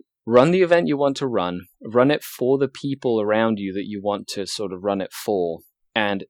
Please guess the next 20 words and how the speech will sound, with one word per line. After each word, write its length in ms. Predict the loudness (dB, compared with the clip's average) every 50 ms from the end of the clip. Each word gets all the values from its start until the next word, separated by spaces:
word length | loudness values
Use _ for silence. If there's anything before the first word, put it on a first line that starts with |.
| _ -14
take 320 | -2 0 0 0 0 0
that 240 | 0 0 0 0 -2
constructive 760 | -8 -10 -10 -4 -4 -4 -4 -4 -6 -8 -8 -8 -12 -18 -20 _ _ _ _ _ -10
criticism 800 | -8 -6 -6 -6 -6 -6 -6 -8 -6 -6 -6 -6 -6 -6 -8 -10
to 140 | -10 -12 -12
heart 480 | -2 2 4 4 4 4 2 -2 -4 -10 -16 -20 _ _ _ _ _ _ _ _
and 260 | -2 -2 -2 -2 -4 -6 -4
really 360 | -2 0 0 0 0 -2 -4
sort 360 | -4 -2 -2 -2 -2 -4 -4
of, 240 | -4 -4 -4 -6 -8 -14 -16 -16 -18 _ _ _ _ _ _ _ _ _
uh, 120 | -6 -6 -4 0 -2
apply 460 | -2 -2 0 4 6 6 6 6 6
it. 80 | 4 2
And, 160 | 0 0 0
and 100 | 0 0
it 60 | 2
might 200 | 4 4 2 2
take 280 | 2 -2 -2 -2 -4 -10
a 140 | -6 -4 -4
li-, 220 | -2 -2 -4 -4